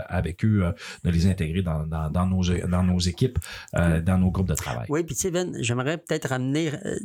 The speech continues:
Speaker 2: aller faire un petit peu de pouce ce que t'amènes. Puis effectivement, n-, notre département, depuis deux mille huit ou deux mille neuf, on s'est doté d'une structure, ce qu'on appelle,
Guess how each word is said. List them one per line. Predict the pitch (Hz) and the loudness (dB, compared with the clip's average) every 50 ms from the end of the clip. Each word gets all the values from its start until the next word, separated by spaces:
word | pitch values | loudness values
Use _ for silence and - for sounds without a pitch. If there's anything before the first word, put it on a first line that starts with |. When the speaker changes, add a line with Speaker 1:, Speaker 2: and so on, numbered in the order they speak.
| - - | -8 -4
Speaker 2:
aller | 165 147 131 135 151 | -2 0 0 0 0
faire | 131 - 165 160 | 0 -2 -2 -2
un | 165 | -2
petit | 147 - - | -2 -4 -2
peu | - 135 | -4 -4
de | - | -2
pouce | - 175 180 170 | -2 -4 -2 -2
ce | - - | -2 -2
que | 147 | -2
t'amènes. | 127 - 127 117 120 139 160 165 156 - - - - - | -2 -2 -2 -2 0 0 -2 -2 -4 -6 -10 -16 -12 -6
Puis | - 120 | -4 -4
effectivement, | 117 - 175 165 - - - 135 127 147 175 196 | -2 -2 -2 -2 0 0 0 0 0 -2 -2 -2
n-, | 190 170 156 147 143 - - - - | -2 -2 -4 -4 -6 -6 -6 -4 -2
notre | 151 135 127 127 | -2 -2 0 0
département, | 123 139 139 151 143 139 - 147 139 143 165 185 196 190 190 | 0 -2 0 -2 -2 -2 -2 -4 -2 -2 -2 -2 -2 -2 -4
depuis | 180 143 123 127 120 123 - - 135 135 143 147 135 | -4 -4 -4 -4 -4 -6 -8 -6 -4 -4 -4 -4 -2
deux | 120 143 147 147 | -2 -2 0 0
mille | 143 143 139 131 127 127 | 0 0 0 0 0 -2
huit | 123 139 165 170 - | -2 -2 -4 -4 -4
ou | 139 | -2
deux | 123 127 127 | -2 0 0
mille | 123 120 120 | 0 0 0
neuf, | 123 139 151 151 - | 0 -2 -2 -2 -2
on | 131 117 | -2 0
s'est | 110 - 127 | 0 0 -2
doté | 120 113 117 123 120 120 - 147 156 151 | -2 -2 -2 -2 -4 -4 -4 -4 -4 -2
d'une | 135 131 117 101 | -2 -2 0 0
structure, | - - - 123 - - - 147 147 143 | 0 0 0 -2 -4 -2 -2 0 0 -2
ce | 135 - | -2 -4
qu'on | - 123 113 | -4 -2 -2
appelle, | 110 110 - - 131 139 143 135 | -2 -4 -4 -4 -2 0 0 0